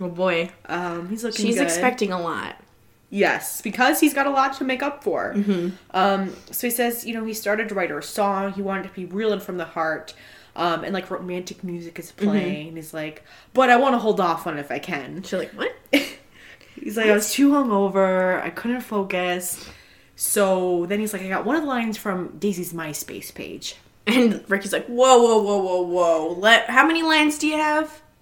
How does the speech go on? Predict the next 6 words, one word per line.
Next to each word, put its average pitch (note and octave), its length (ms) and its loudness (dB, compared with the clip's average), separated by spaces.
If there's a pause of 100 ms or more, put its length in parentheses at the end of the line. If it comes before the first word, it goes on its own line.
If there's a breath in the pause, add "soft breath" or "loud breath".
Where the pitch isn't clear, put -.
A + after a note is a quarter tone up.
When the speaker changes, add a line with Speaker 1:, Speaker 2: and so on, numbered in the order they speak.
(120)
Speaker 2:
"Well, A3 160 -2
there's A#3+ 280 -2
just C4+ 220 -4
two D4+ 120 4
lines." D3+ 460 -6 (220 soft breath)
Speaker 1:
So A3 680 2